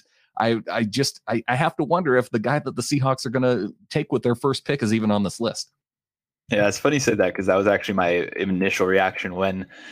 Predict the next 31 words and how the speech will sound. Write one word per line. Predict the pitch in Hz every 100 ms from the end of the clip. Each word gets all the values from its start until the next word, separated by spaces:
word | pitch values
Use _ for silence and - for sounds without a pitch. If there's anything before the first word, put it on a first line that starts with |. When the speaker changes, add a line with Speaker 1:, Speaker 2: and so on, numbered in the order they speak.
| -
Speaker 2:
you | 98
sent | 113 110
me | 101
the |
list | 92 90 -
before | 92 - 95
we | 95
hopped | 90 -
on | 98 101
here | 107 95
was, | 92 87 85
"Oh, | - - 117 104
geez, | 127 107 95
I |
wonder | 98 104 104
who's | 101 107
on | 104 104
here." | 101 87
And | 95
then | 98
I |
was | 95
looking, | 98 104
I |
was | 117 147
like, | 349
"Okay, | 359 - 220 254
you |
know, | 202
you | 226 208
got, | 180 165